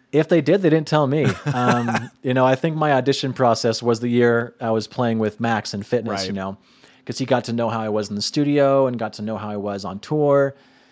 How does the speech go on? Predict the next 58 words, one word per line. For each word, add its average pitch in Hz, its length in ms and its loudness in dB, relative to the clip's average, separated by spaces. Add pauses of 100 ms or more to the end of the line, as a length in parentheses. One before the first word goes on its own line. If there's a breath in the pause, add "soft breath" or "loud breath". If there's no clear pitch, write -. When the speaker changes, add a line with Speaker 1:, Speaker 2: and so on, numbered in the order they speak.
(180 soft breath)
Speaker 1:
got 113 160 -4
to 117 80 -6
know 117 140 0
how 113 120 0
I 113 100 2
was, 110 520 0
you 123 120 -8
know, 104 280 -4
when 107 220 -6
I'm, 104 280 -6 (140)
you 117 140 -8
know, 87 320 -12 (120)
uh, 98 340 -14 (960)
hungry 135 440 0
in 135 60 2
the 135 60 6
morning 135 340 4
before 127 260 4
I - 40 6
have 117 100 2
my 117 140 2
coffee 123 320 0
and 110 120 0
Speaker 2:
<laughs> 131 60 4
Speaker 1:
muffin. 143 260 -2
You 147 80 -6
know, 127 100 0
he 143 100 0
knows 180 200 2
all 160 140 8
about 170 180 6
me. 151 40 0
He's 143 80 0
like, 147 120 2
"Ah, 131 80 2
th-, 127 200 0
this, 135 200 0
th-, 135 180 -14
this 143 160 -2
guy'll 107 240 0
do." 90 240 -8 (380 loud breath)
Speaker 2:
Th-, 147 100 -8
Speaker 1:
You 123 80 -2
know? 113 60 0
Speaker 2:
those 165 180 2
are 208 40 2
the 151 120 -2
things 135 280 -2
you 131 80 -4
can't 143 320 -2
figure 120 300 -4
out 131 220 2
until 113 260 -4
you 127 220 -2
actually 107 380 -6
go 104 180 -8
do 117 220 -4
them. 92 280 -8